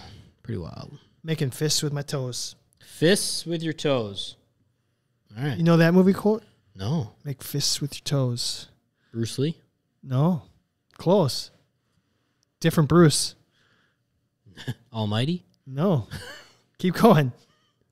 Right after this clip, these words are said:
Speaker 1: You bring us the answers.
Speaker 2: Bruce?
Speaker 1: Bruce? I don't know.
Speaker 2: Our favorite Bruce?
Speaker 1: Oh, Willis?
Speaker 2: <laughs> Yeah, it's Die Hard.
Speaker 1: Making
Speaker 2: "Make
Speaker 1: fists
Speaker 2: fists with
Speaker 1: with
Speaker 2: your
Speaker 1: my
Speaker 2: toes," he said.
Speaker 1: I don't remember that line.
Speaker 2: It's
Speaker 1: And I
Speaker 2: like the,
Speaker 1: liter-,
Speaker 2: uh,
Speaker 1: I
Speaker 2: when he's
Speaker 1: literally
Speaker 2: on the
Speaker 1: just
Speaker 2: plane at the,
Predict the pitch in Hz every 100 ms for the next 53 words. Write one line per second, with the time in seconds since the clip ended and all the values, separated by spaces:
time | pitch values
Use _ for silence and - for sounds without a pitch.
0 | _ _ _ _ 110 113 127 139 127 -
1 | 120 117 123 196 220 254 - - - -
2 | _ _ _ _ - 131 147 214 320 -
3 | - - _ _ _ _ _ _ _ _
4 | 107 98 95 - 147 - 151 143 185 196
5 | 208 - - _ _ _ - 131 98 90
6 | 101 185 - - - 165 160 127 - -
7 | 190 208 131 117 - _ _ _ _ _
8 | _ 104 98 185 - - 135 - 233 151
9 | 202 180 233 233 254 262 262 240 202 -
10 | 180 151 131 123 127 117 _ _ _ _
11 | _ _ _ 104 113 104 101 107 104 92
12 | 101 117 95 - - - 196 190 135 147
13 | 151 - - - 214 240 220 208 233 -
14 | 214 202 202 180 160